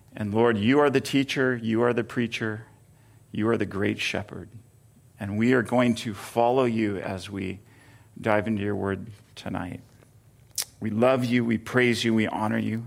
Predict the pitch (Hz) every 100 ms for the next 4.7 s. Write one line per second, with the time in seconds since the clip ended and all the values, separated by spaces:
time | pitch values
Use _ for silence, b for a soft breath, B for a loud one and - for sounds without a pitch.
0 | - 104 95 95 98 104 - 85 - 95
1 | - - b b b b - 95 101 92
2 | 98 - 92 90 - - 104 131 117 92
3 | - - B B B B B B B B
4 | B - 110 113 117 107